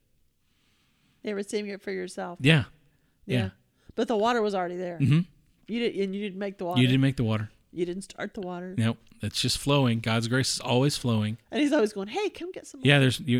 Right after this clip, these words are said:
Speaker 2: you, you're thirsty. You need a drink.
Speaker 1: <laughs> Yeah.
Speaker 2: Yes.
Speaker 1: Don't die.
Speaker 2: Yeah. And, and, and, and that paradigm is always going on in every area of our lives,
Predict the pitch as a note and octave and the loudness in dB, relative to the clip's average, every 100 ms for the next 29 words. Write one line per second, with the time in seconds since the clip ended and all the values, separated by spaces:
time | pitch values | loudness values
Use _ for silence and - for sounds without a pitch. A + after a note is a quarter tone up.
0 | B2 A#2 D3 B2+ G#2+ F3 E3+ - B2 A#2+ | 0 -4 -4 -4 0 4 4 6 4 4
1 | A#2+ C3 C3 A#2 D#3 C3 - F4 F#4+ D#4 | 4 4 4 4 4 4 2 4 6 4
2 | - - D3 C3+ - - A#3+ A#3+ F4+ D#4+ | 2 4 6 6 -2 -4 -4 -2 -2 -4
3 | B3+ C#4+ - F3+ F3 G#2 B4+ - - D#5 | -6 -8 2 4 4 4 0 0 -2 -2
4 | - E3 B4 E3 D3 - D#3+ D3 C#3+ D#3+ | 4 4 6 6 6 4 4 4 4 2
5 | C#3 C3+ B2 A#2+ C#3+ E3+ E3+ - - _ | 4 4 0 2 4 4 2 -4 -16 _
6 | _ _ _ _ _ - F3 F#3 A#2+ G2+ | _ _ _ _ _ -2 2 2 2 0
7 | G#2 A2 - _ _ _ - B2+ - D3 | -2 -6 -10 _ _ _ 0 0 2 4
8 | F3+ F#3 E3 D3 C3+ B2+ G#2+ G2+ G2 A2+ | 6 6 4 4 4 4 2 0 -2 -6
9 | - _ _ - G#2+ - _ - E3 D3+ | -12 _ _ -4 -4 -4 _ 0 2 4
10 | C#3+ B2+ A#2+ A2 A2 A2 G#2 G2 F#2 - | 2 2 2 0 -2 -4 -4 -4 -6 -10
11 | - | -14